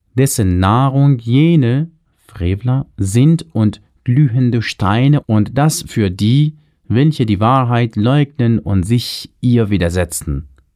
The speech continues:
bereitet ist. Leute, hört her!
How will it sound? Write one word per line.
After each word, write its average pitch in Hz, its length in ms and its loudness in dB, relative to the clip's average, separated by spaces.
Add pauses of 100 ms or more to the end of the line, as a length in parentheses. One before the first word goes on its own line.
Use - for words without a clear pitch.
(220)
bereitet 95 640 -2
ist. - 520 -12 (880)
Leute, 139 600 0 (440)
hört 165 500 -2
her! 87 380 0